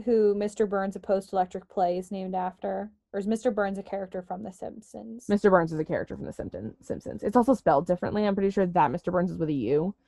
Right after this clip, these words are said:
Speaker 2: and this is B Y R N S.
Speaker 1: Mm, okay. Yeah, it is. Never mind.
Speaker 2: Yeah. No, it's fine. Uh, it is an interesting coincidence, though.
Speaker 1: Yeah, that
Speaker 2: If
Speaker 1: is
Speaker 2: you,
Speaker 1: an interesting
Speaker 2: if you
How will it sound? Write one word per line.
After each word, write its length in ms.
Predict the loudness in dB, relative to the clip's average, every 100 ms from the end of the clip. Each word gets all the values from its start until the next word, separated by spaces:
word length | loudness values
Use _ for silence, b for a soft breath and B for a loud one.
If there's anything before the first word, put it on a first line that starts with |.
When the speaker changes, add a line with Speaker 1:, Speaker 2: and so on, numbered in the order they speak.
| _ -4
Speaker 2:
and 80 |
this 140 | -2 0
is 120 | -4 -6 _ _ -2
B 380 | 4 6 4 2 _ _ -8
Y 480 | 2 6 8 8 6
R 240 | 6 6
N 140 | 6 4
S. 360 | 2 -2 _ _ _ _ -2
Speaker 1:
Mm, 300 | 0 0 -4 -6
okay. 300 | -4 -6 -2
Yeah, 260 | 2 2 2
it 120 | 0
is. 300 | 0 -4 -10 _ -4
Never 200 | -2 0
mind. 220 | -2 -4
Speaker 2:
Yeah. 180 | -4 -4 -6 _ _ _ 0
No, 120 | 0
it's 100 | 2
fine. 160 | -2 -4 -18 b b b 0
Uh, 340 | 4 6 6 6
it 140 | 6
is 180 | 6 6
an 60 | 6
interesting 340 | 4 2 4
coincidence, 500 | 6 6 4 0 2
though. 300 | 2 4 2 _ _ _ _ 0
Speaker 1:
Yeah, 280 | 2 2
that 160 | 0 -2
Speaker 2:
If 60 | -4
Speaker 1:
is 60 |
Speaker 2:
you, 60 | -6
Speaker 1:
an 60 |
interesting 380 | -12 -16 -8 -6
Speaker 2:
if 60 | 2
you 360 | 6 6 6